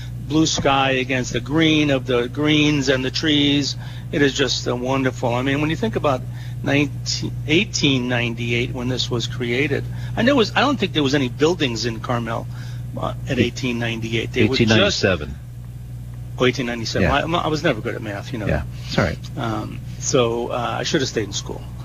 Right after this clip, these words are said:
Speaker 1: Uh, but anyway,
Speaker 2: Don't be a
Speaker 1: <laughs>
Speaker 2: fool,
Speaker 1: there
Speaker 2: stay
Speaker 1: was
Speaker 2: in
Speaker 1: nothing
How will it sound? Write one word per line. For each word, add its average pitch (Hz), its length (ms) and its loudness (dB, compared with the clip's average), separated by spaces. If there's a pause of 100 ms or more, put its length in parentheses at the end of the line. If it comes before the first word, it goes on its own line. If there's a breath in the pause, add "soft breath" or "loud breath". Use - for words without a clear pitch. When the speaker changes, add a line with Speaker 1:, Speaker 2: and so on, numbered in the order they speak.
(480 loud breath)
Speaker 1:
Uh, 127 380 2
but 160 160 6
anyway, 135 500 2
Speaker 2:
Don't 143 180 4
be - 140 6
a - 40 0
Speaker 1:
<laughs> - 100 -4
Speaker 2:
fool, 120 140 4
Speaker 1:
there 101 80 -2
Speaker 2:
stay 240 100 4
Speaker 1:
was 285 100 4
Speaker 2:
in 262 80 2
Speaker 1:
nothing 302 220 2